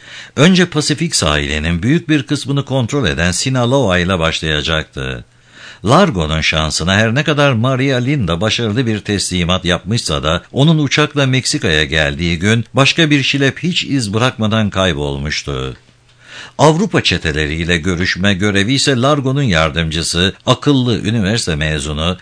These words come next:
ve akıcı İngilizcesinin yanı sıra yeterli İtalyanca da konuşabilen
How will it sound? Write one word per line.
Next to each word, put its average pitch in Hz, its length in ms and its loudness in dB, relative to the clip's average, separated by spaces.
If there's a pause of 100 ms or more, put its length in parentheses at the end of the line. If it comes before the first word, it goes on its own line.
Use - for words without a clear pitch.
ve 127 100 2
akıcı 127 360 0
İngilizcesinin 131 800 0
yanı 110 300 0
sıra 82 220 -2
yeterli 107 500 0
İtalyanca 95 640 -2
da 82 100 -4
konuşabilen 82 800 -2